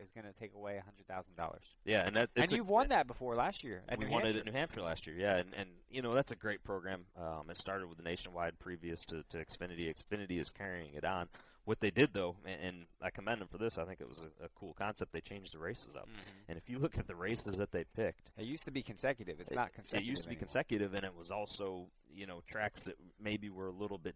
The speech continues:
Speaker 2: different tracks from a standpoint of the challenge that they presented.
Speaker 1: Uh-huh.
Speaker 2: This year, you look at the tracks that they listed off that we're gonna do this at.
Speaker 1: I've got the list right here.
Speaker 2: We're starting at Dover,
Speaker 1: Uh-huh.
Speaker 2: I think, then Indy.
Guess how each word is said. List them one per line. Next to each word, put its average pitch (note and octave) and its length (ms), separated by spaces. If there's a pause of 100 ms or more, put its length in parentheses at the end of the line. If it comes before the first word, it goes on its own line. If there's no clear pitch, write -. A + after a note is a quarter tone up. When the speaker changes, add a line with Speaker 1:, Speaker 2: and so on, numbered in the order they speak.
Speaker 2:
different F#2 320 (180)
tracks F#2+ 360
from F2+ 140
a E2 40
standpoint F2+ 420
of D#2 140
the D#2 80
challenge F#2 380
that E2+ 120
they D#2+ 100
presented. E2+ 540
Speaker 1:
Uh-huh. F#2 220 (160)
Speaker 2:
This C3 240
year, F#2+ 120
you G#2 120
look C3+ 180
at - 80
the D#2 60
tracks G2+ 380
that - 100
they G2 100
listed G2+ 460
off G2 180
that D#2 140
we're F2 100
gonna F2 160
do A2 160
this G2+ 160
at. E2+ 140
Speaker 1:
I've B2 120
got D3+ 140
the C#3 60
list C#3+ 240
right D3 180
here. F#3+ 80
Speaker 2:
We're G#3+ 100
starting G2+ 360
at - 100
Dover, A2+ 400
Speaker 1:
Uh-huh. A#2 260
Speaker 2:
I E2 60
think, G2+ 220
then G2+ 160
Indy. G2+ 420